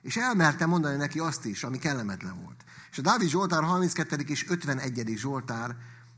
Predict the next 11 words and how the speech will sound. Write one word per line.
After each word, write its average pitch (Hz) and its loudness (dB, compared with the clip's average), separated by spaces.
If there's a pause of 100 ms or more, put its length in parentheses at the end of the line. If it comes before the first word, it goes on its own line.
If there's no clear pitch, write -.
(140)
csodálatos, 160 0
de 139 -4
csak 156 -4
a 156 -2
harminckettedik 151 0 (280)
nem 139 -2
csak, 131 -4
hanem 135 -4
a 131 -6
harminckettedik 139 -4
olvasok. 131 -6